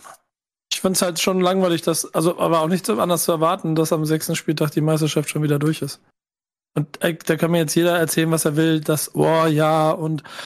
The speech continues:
aber wenn du siehst, dass Hoffenheim einfach in der Lage ist,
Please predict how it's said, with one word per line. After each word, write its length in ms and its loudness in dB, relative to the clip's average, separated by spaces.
aber 160 2
wenn 120 2
du 60 4
siehst, 380 2
dass 160 0
Hoffenheim 640 2
einfach 380 -2
in 100 -2
der 100 2
Lage 320 2
ist, 280 0